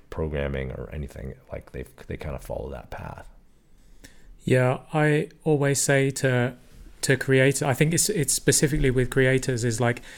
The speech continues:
Speaker 2: they've probably grown up with affirmations from people around them that say,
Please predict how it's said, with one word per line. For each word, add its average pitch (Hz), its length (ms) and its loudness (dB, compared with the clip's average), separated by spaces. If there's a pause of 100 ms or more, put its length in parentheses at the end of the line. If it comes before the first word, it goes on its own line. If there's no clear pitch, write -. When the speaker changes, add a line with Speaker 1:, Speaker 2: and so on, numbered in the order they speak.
(760)
Speaker 2:
they've 135 220 6
probably 156 400 4
grown 147 340 6
up 135 360 -2
with 123 460 4 (220)
affirmations 135 840 2
from 123 640 2 (160)
people 135 260 2
around 127 340 2
them 110 200 -2
that 123 180 -2
say, 117 380 2